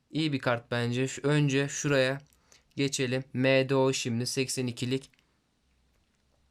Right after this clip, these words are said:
Şuraya M D O yapalım. Ee, ilk oyuncumuz,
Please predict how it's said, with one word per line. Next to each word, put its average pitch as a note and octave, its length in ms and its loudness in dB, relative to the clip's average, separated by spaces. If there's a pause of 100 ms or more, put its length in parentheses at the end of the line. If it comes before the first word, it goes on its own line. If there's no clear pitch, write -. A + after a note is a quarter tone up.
(420)
Şuraya B2 360 -2
M B2 300 0
D C3 60 0
O B2+ 140 4
yapalım. A#2+ 420 -2 (2500)
Ee, A#2 340 -2
ilk E3 260 -4
oyuncumuz, D#3+ 540 0